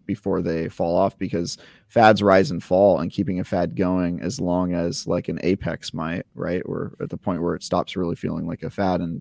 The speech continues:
and is just sort of a normal part of the ecosystem, is, uh, kind of challenging to keep up with,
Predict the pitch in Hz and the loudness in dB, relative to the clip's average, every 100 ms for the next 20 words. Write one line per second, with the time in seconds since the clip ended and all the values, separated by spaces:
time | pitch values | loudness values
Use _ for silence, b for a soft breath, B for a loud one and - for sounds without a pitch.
0 | - 90 87 - - - 90 82 90 87 | -10 -8 -8 -6 -6 -4 -4 -4 -4 -4
1 | 85 85 - 85 87 76 104 92 - - | -4 -4 -4 -4 -4 -4 -4 -6 -6 -8
2 | 87 82 B B B B 101 95 110 - | -8 -8 B B B B 4 4 2 -6
3 | _ _ _ _ 92 85 - 110 98 - | _ _ _ _ 4 4 4 2 2 0
4 | 98 95 107 104 101 - 90 - 98 - | 0 2 2 2 0 -2 -6 -2 -2 -2
5 | - 92 - 127 139 156 - | -2 -2 0 2 4 2 -6